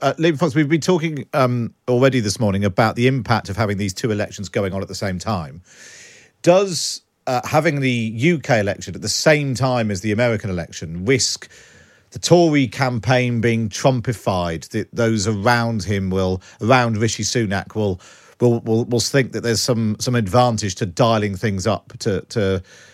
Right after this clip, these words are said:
to Rishi Sunak being more like Donald Trump? It does, and would that worry you?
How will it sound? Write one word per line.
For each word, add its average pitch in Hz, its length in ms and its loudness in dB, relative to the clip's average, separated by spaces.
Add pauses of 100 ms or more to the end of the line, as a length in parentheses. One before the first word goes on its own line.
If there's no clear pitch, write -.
(160)
to 95 360 0
Rishi 120 240 0
Sunak 110 400 -2
being 104 200 0
more 107 200 0
like 107 260 0
Donald 90 260 -6
Trump? 92 200 -6
It 101 40 -4
does, 135 140 2
and 127 200 -4
would 135 160 2
that 123 160 2
worry 110 280 2
you? 82 100 -8